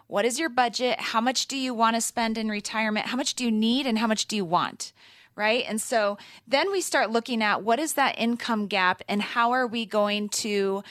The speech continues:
uh, make sure that that income gap is taken care of for the rest of your life, and if you're married, the rest of your spouse's life, so that it never stops.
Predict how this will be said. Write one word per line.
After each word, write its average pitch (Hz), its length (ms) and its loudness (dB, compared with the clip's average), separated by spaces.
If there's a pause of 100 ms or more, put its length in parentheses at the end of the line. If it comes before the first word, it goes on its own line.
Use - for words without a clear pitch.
(300)
uh, 208 200 4
make 226 320 0
sure 294 320 0
that 254 140 -2
that 214 240 0
income 254 480 -4
gap 190 400 0
is 196 220 -4
taken 233 360 -6
care 233 280 -2
of 202 240 -2 (320)
for 214 300 0
the 208 160 -2
rest 214 400 0
of 247 100 -4
your 240 260 2
life, 208 380 0
and 214 100 -4
if 196 140 -6
you're 208 100 -4
married, 196 400 -2
the 202 80 0
rest 185 320 0
of 196 240 0 (280)
your 202 240 2
spouse's 208 680 0
life, 180 260 0
so 220 200 -4
that 180 240 -6 (100)
it 190 220 -8
never 208 560 0 (320)
stops. - 840 0